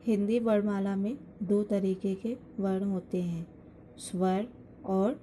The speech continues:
व्यंजन। आज स्वर मात्रा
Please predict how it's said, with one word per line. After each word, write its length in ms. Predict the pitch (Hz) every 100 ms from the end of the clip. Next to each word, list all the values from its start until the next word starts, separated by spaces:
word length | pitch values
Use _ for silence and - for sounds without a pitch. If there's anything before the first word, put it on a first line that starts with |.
| -
व्यंजन। 540 | 180 180 170 165 160 160 - - - - - - - -
आज 400 | 202 202 208 - - - - - - - - -
स्वर 540 | - - 214 220 226 247 - - - - - - - - - - - - - - - - - - - - - - - - -
मात्रा 520 | 208 202 208 208 214